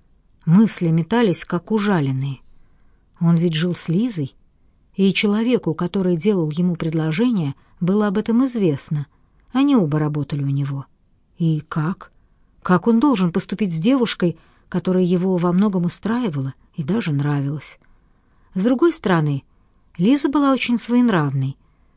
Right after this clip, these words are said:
Опять же, у неё явная проблема с весом, и работать над собой она не желала, как он не просил. Так что расставание с ней как бы правильное решение, но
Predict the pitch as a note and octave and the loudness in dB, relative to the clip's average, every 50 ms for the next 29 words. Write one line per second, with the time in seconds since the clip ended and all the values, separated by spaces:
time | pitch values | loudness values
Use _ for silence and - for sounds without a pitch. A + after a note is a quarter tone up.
0 | _ _ - F#3 F3+ - C#4+ C#4+ G#3 D#3 D3+ D3 D3 D3 D3 D3 C#3 E3 F#3 F#3 | _ _ -6 -4 0 0 0 0 0 0 0 0 0 0 0 0 2 2 2 2
1 | E3+ D#3+ D#3 D3 D#3+ D#3 D3 D#3 D#3 D3+ D3+ D3+ - - E3+ D#3+ F#3+ A3+ A#3+ A3+ | 2 0 0 0 -2 -4 -2 -2 -2 -2 -2 -4 -4 -4 -2 0 2 2 2 0
2 | - A3+ G#3+ G#3 - _ _ _ _ _ _ _ - C#4+ D#4 C#4+ G#3 F3 G3 G#3 | -2 -4 -4 -4 -8 _ _ _ _ _ _ _ -2 0 2 2 2 2 2 0
3 | - G#3+ F#3+ G3+ G3+ F#3 - - G#3 F#3 F#3 F#3+ F#3 F3+ F3+ F3+ F3 F3 F3 F#3 | 0 -2 -2 -2 -2 -2 -2 -2 -2 0 0 0 2 2 0 0 0 2 2 2
4 | F3+ F3+ G3+ F#3+ F3+ F3 F3 E3+ E3 E3 E3 D#3+ - - F#3+ - - F#3 F3 F3 | 2 2 0 0 0 0 0 0 -2 -2 -4 -8 -8 -8 -8 -6 -2 -2 0 2
5 | F3+ F3+ F3+ - F#3 F#3 F#3 - - - F3+ E3+ D#3+ - _ _ _ _ _ _ | 2 0 0 -2 -4 -4 -4 -4 -4 -2 -2 -2 -2 -6 _ _ _ _ _ _
6 | _ _ _ _ _ _ _ _ _ _ _ - G#3 G#3 - - - - - A3 | _ _ _ _ _ _ _ _ _ _ _ -4 -4 -4 -4 -6 -6 -2 0 2
7 | A3 G#3+ G#3+ G#3+ A3 - - - - A3 A3+ B3 D4 D#4 C#4+ C4 B3 A#3+ - - | 2 2 2 0 0 -2 -2 -4 -2 -2 0 -2 -2 -2 0 0 0 0 0 0
8 | A#3+ A#3+ A#3+ A#3 - A3+ A3+ G#3 F#3+ G3+ G#3+ G3+ - - F#3+ A3+ C4+ E4 E4 C4+ | 2 2 2 2 0 0 0 0 0 -2 -2 -2 -4 -4 -2 -2 -2 -2 -2 -2
9 | G3+ F#3 E3+ D#3 D3 D3 C#3+ C#3+ - - - D#3+ D3 C#3 C3+ C3+ C#3 C#3 C3+ C#3 | 0 0 0 0 0 0 -2 -2 -4 -4 -2 -2 0 0 0 0 0 0 0 0
10 | C#3+ D3 D#3 E3 E3+ F3 F3 E3 | 0 2 2 2 4 2 2 0